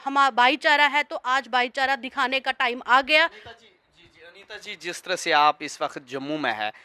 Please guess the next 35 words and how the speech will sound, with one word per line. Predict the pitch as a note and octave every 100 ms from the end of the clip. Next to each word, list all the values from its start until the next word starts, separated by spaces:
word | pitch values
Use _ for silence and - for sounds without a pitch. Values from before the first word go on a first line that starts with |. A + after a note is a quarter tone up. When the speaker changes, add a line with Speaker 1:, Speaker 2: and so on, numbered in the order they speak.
| - -
Speaker 2:
लेकिन | D3 D3+ E3
कश्मीरी | D3+ - E3+ F3+ F3+
कुछ | D#3+ -
पंडित | D#3 D3+ D#3
वो | C3+ D#3
है | D3+
जो | C#3+ D3
अभी | C#3+
कश्मीर | D3+ C3+ - D#3 E3 E3
में | D3+
है, | D3+
लेकिन | D3 C#3+ D#3
खौफ | - D#3+ D#3 -
के |
साए | C#3 C3+ C3+ C#3
में | B2+
रह | A#2+ A#2
रहे | A#2 A#2
हैं, | A#2+ - - -
किस | G#3+ G3+
तरह | B3
का | A#3
पैगाम | A3+ E3 E3 G3 F#3+
आपका | D#3+ D3+ D#3+
उन | D3+ C#3+ C#3 A#2+ _ _ D3+
लोगों | D3 D3+ E3
के | D3
लिए | C3 B2+
रहे? | A#2+ _ _ - - - _ _ _ - A#3
Speaker 1:
देखिए, | A#3 E4+ - G#4+
पैगाम | - E4 E4 F#4 F#4+
तो | F4 _ C4 E4+
यही | D#4 D#4+ F4+
है | E4+
कि | E4+ E4 E4